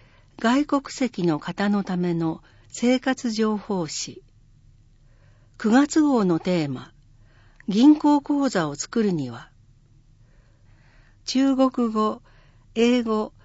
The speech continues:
韓国語、ポルトガル語、スペイン語、タガログ語、フィリピンの言語、日本語の七カ国語でお知らせしています。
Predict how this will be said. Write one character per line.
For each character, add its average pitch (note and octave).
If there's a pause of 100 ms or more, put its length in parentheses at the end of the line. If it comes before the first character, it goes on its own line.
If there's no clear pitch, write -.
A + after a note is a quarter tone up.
(280)
韓 B3+
国 A#3+
語、 G#3+ (480)
ポ G#3+
ル B3+
ト C4
ガ B3
ル A3+
語、 G3 (480)
ス -
ペ B3+
イ B3
ン A3+
語、 G3 (640)
タ G3+
ガ A#3+
ロ B3+
グ A#3
語、 G3+ (640)
フ -
ィ -
リ C4+
ピ G3
ン E3
の D3
言 D#3
語、 C#3+ (640)
日 G3+
本 B3+
語 A3+
の G#3 (540)
七 A#3+
カ C4+
国 B3+
語 A#3
で A3
お G3
知 G#3
ら G#3+
せ G#3
し -
て -
い F3
ま D#3
す。 -